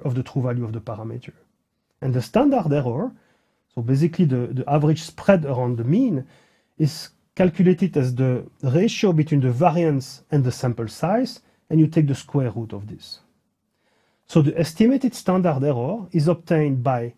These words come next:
calculating the variance using this formula.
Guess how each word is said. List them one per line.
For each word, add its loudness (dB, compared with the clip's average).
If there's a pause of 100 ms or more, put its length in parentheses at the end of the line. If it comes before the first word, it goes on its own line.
(560)
calculating 4
the 0
variance 0
using 0
this -6
formula. -2